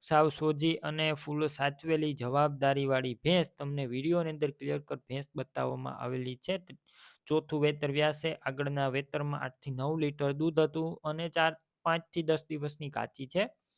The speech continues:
કિંમત અંદાજિત એક લાખ ને પંદર હજાર. આ કિંમતમાં રૂબરૂ ફેરફાર કરી આપવામાં આવશે. કિંમત ફિક્સ રાખવામાં આવી નથી. ભેંસ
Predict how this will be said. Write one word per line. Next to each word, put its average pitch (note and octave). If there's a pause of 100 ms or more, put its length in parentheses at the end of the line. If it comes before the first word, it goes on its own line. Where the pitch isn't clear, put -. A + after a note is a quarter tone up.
(460)
કિંમત B3
અંદાજિત G3 (120)
એક F#3
લાખ E3+
ને F3
પંદર F3+
હજાર. F3
આ F3+
કિંમતમાં F3+
રૂબરૂ E3+
ફેરફાર D#3
કરી E3
આપવામાં E3
આવશે. D#3+
કિંમત D#3+
ફિક્સ -
રાખવામાં D3+
આવી C3+
નથી. D3 (760)
ભેંસ D3